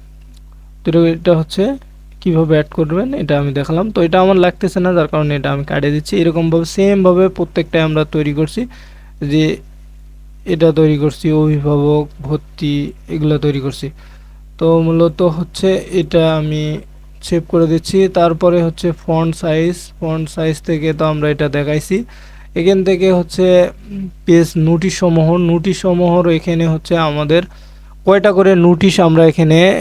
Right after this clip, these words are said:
এখানে শো করাবো, এখানে কয়টা করে নোটিশ শো করাবো সেটা হচ্ছে আমাদের এখানে দেওয়া আছে। আমরা ছয়টা করে নোটিশ শো করাচ্ছি। এবং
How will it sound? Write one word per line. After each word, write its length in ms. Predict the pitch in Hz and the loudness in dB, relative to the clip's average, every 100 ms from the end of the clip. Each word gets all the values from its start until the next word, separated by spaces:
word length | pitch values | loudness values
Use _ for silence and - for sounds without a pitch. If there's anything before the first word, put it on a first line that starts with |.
| - | 0
এখানে 300 | 160 165 156 | 0 2 2
শো 220 | - 165 | 2 2
করাবো, 460 | 139 143 143 143 170 | 4 4 4 6 4
এখানে 260 | 151 156 151 | 2 0 0
কয়টা 280 | 147 143 143 | 0 2 2
করে 200 | 143 143 | 2 2
নোটিশ 280 | 143 147 143 | 0 -2 -2
শো 160 | 151 | -4
করাবো 380 | 143 147 151 202 | 0 2 2 2
সেটা 340 | - 156 143 | 0 -2 0
হচ্ছে 240 | 143 - 160 | 0 0 -2
আমাদের 440 | 147 139 139 151 190 - - - - - | 0 -2 0 0 0 -10 -20 -20 -20 -8
এখানে 260 | 165 185 175 | 0 2 4
দেওয়া 160 | 165 156 | 4 4
আছে। 120 | 147 | 2
আমরা 180 | 165 165 | 0 0
ছয়টা 280 | 156 160 156 | 2 2 4
করে 180 | 156 151 | 4 2
নোটিশ 320 | 151 143 151 | 0 -2 -4
শো 180 | - 151 | -2 0
করাচ্ছি। 500 | 147 147 - 202 247 - - - - - - | 2 0 0 0 -2 -6 -20 -20 -20 -20 -20
এবং 560 | - 170 180 185 190 | -2 2 4 4 4